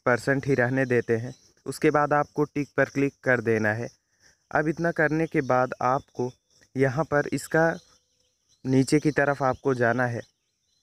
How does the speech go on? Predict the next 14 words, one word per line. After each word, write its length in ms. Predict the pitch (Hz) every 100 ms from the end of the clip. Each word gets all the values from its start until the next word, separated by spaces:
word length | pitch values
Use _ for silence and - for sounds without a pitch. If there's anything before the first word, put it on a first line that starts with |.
| _ 131
यहाँ 180 | 139
पर 140 | 147 143
सबसे 280 | 151 - 151
पहले 220 | 147 151
हम 100 | 147
इसका 240 | - 151 -
कलर 360 | 131 127 135 131 143 135
में 140 | 131
जाते 300 | 117 117 -
हैं 120 | 123 139
और 60 |
इसका 220 | 135 - 143
बैकग्राउंड 500 | 131 120 123 131 127
हम 180 | 127